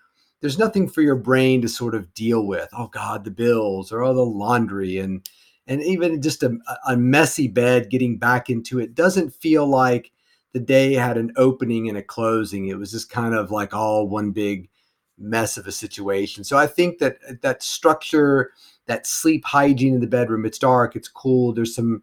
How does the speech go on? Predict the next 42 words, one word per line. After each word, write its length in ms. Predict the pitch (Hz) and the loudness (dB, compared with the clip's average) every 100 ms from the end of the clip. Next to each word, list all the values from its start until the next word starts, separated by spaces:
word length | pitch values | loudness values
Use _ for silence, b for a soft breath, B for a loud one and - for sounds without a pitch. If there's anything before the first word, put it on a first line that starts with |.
| b b b 110 | b b b 0
lavender 500 | 127 135 127 120 113 | 6 6 4 0 -2
spray, 460 | - 123 117 113 | -2 0 2 2
there's 180 | 107 107 | 0 -4
some 120 | 113 | -8
sheets 380 | 113 - 139 - | -6 -4 -4 -4
that 180 | 123 - | -10 -2
feel 160 | 139 127 | 0 2
good 260 | 127 123 | 2 0
to 80 | 127 | 0
your 100 | 123 | -2
body, 380 | 101 113 117 117 | 0 0 2 0
the 140 | 110 | -2
temperature 500 | 113 143 131 127 131 | -6 -6 -4 -2 0
in 60 | 120 | 0
the 80 | 117 | 0
room 300 | 117 120 117 | 0 0 0
is 100 | 113 | -2
cool. 300 | - 127 120 | -8 -2 -2
I 80 | 123 | -2
think 160 | 180 | -2
all 120 | 190 | 0
those 200 | 180 160 | 2 0
things 260 | 160 143 123 | 2 0 0
are 80 | 120 | 0
really 220 | 120 123 | 0 0
important. 640 | 107 - 120 131 113 107 - b b b b - | -4 -6 -2 -2 -4 -12 -16 b b b b -4
Um, 340 | 117 117 113 | -2 -2 -2
I 60 | 151 | 0
think 180 | 202 - | 0 2
exercise 800 | 165 170 175 - 156 135 127 123 - _ _ - | 4 4 2 2 6 8 6 2 -6 _ _ -12
can't 400 | - 156 151 139 | 0 0 0 0
be 540 | 135 131 131 127 120 _ _ _ _ - | 4 6 4 2 -2 _ _ _ _ -4
undervalued. 960 | 139 135 120 113 110 113 104 87 101 - - | 2 4 4 4 2 2 -2 -6 -12 -14 -10
Uh, 380 | 110 104 101 - | -8 -4 -4 -4
I'm 100 | 131 | -4
sorry, 200 | 135 127 | 0 0
overvalued, 840 | 135 143 127 110 101 95 98 - - b b b - | 4 6 4 2 -2 -2 -6 -12 -16 b b b -6
um, 260 | 120 120 156 | -2 0 2
in 100 | 139 | 2
the 80 | |
sense 400 | 131 170 147 135 | 2 4 2 0
that 360 | - 131 123 | 0 2 2